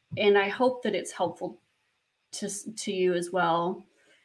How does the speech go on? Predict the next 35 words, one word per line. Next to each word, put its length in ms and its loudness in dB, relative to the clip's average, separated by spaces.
Uh, 320 4
I 120 6
know, 240 2
I 80 2
think 260 6
that 160 4
a 60 4
lot 200 8
of 60 4
this 380 -2
some, 340 -2
is 180 -2
stuff 280 -2
that 160 -2
gets 220 -4
talked 220 -8
about 400 2
around 560 2
January 560 0
first, 680 -2
but, 420 0
um, 580 2
the 180 -4
start 420 4
of 120 4
the 60 4
new 160 4
school 360 -2
year 600 2
is 220 2
really 320 2
a 120 0
wind 420 0
up 300 0
to 360 -4